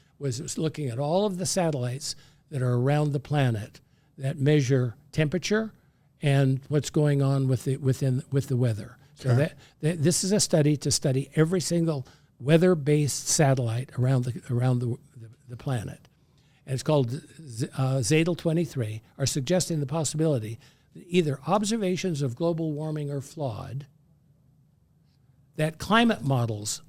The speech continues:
Speaker 1: are flawed, or maybe both.
Speaker 2: Mm.
Speaker 1: These possibilities would, if true, be very scientifically important. And the person at the end of it says, "And oh, by the way, it doesn't change my, my concerns about climate change."
Speaker 2: <laughs>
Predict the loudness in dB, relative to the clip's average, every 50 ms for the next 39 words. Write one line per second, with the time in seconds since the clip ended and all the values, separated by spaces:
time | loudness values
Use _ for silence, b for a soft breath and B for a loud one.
0 | -20 _ -6 -6 -6 -6 -4 -2 -2 0 0 -2 -4 -8 -8 -8 -10 -10 -12 -16
1 | -20 -20 _ _ _ _ _ _ _ _ _ 0 0 2 2 2 2 4 4 2
2 | 2 4 4 4 4 2 -4 -12 -16 -18 -20 -20 _ _ _ _ _ _ _ _
3 | _ _ _ _ _ _ _ _ _ _ _ _ _ _ _ _ _ _ _ _
4 | _ _ _ _ -6 -4 -4 -4 -6 -8 _ _ 0 0 0 0 2 4 4 4
5 | 4 2 0 2 2 4 4 4 2 2 2 2 0 0 -4 -10 -18 -20 _ _
6 | 0 2 4 4 4 2 0 -2 -2 -2 -2 -2 -2 0 0 2 2 2 0 -2
7 | -2 -2 -2 -2 0 0 0 0 -2 -2 -4 -4 -6 -6 -6 -8 -10 -10 -8 -6
8 | -6 -6 -6 -6 -6 -6 -6 -6 -8 -10 -12 b b b b b b b b b
9 | -10 -8 -8 -8 -8 -10 -10 -10 -10 -10 -10 -12 -14 -14 -12 -10 -8 -6 -6 -6
10 | -8 -10 -14 -14 -12 -10 -10 -10 -10 -10 -8 -8 -8 -8 -6 -8 -8 -8 -8 -10
11 | -10 -10 -10 -12 -14 b b b b b b b _ _ _ -20 -14 -10 -8 -8
12 | -8 -10 -12 -12 -10 -8 -6 -6 -8 -8 -12 -14 -14 -16 -18 _ _ _ _ _
13 | _ _ -20 -20 -20 -14 -12 -10 -10 -8 -8 -6 -6 -6 -8 -8 -10 -12 -14 -16
14 | -18 _ -18 -18 -18 -18 -18 -20 -20 _ _ _ _ _ _ -20 -20 -20 -20 -20
15 | -20 _ _ _ _ _ -6 -6 -6 -6